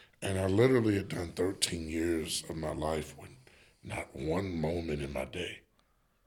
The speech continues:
of just passion. Yeah, I helped people and all those things, but my eye was on my bank account. And to move over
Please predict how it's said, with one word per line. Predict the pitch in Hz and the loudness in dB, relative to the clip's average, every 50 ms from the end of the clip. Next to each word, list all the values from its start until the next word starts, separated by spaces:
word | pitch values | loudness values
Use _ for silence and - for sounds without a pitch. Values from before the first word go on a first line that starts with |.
| _ _ - | _ _ -6
of | - 82 - | -4 -4 -2
just | - - - - - | 0 2 2 2 2
passion. | - - 82 82 78 82 - - - 101 - - - - - - - | 2 2 2 2 2 2 4 2 2 2 0 -6 -16 -20 -20 -12 -2
Yeah, | - 120 127 139 147 | 2 6 8 8 8
I | |
helped | 135 110 131 120 117 117 - - - | 8 6 6 4 4 2 -2 -8 -6
people | 98 95 92 87 - - 101 90 87 87 85 | -4 -4 -4 -4 -2 -2 0 2 2 2 0
and | 85 82 85 - | -2 -4 -4 -4
all | - 82 82 80 80 | -2 -2 0 0 -2
those | 78 78 76 - - | -2 -2 -4 -4 -4
things, | - 82 80 80 78 - - | -4 -4 -4 -4 -4 -6 -6
but | - - - - - - - - - _ - | -4 -4 -4 -4 -6 -12 -18 -20 -16 _ 0
my | 107 104 | 2 4
eye | 107 104 101 98 98 90 | 6 6 6 6 6 4
was | 82 - 82 76 | 4 2 2 2
on | 78 80 78 76 | 2 0 -2 -2
my | 76 76 | -2 -2
bank | 76 - - - - - - | -2 -2 -2 -4 -4 -6 -12
account. | - - - - 73 - - 95 - - _ _ _ - - - - - - - _ _ _ _ _ - | -14 -12 -10 -10 -8 -8 -10 -12 -14 -18 _ _ _ -20 -20 -20 -20 -20 -20 -20 _ _ _ _ _ 0
And | 95 98 98 92 90 87 87 87 85 - - - | 2 2 4 4 2 0 -4 -6 -8 -12 -8 -2
to | - - 95 | 0 2 2
move | 92 87 98 107 107 95 | 4 4 6 6 6 6
over | 98 95 95 90 87 90 85 82 82 82 | 6 6 6 4 4 2 2 0 0 -2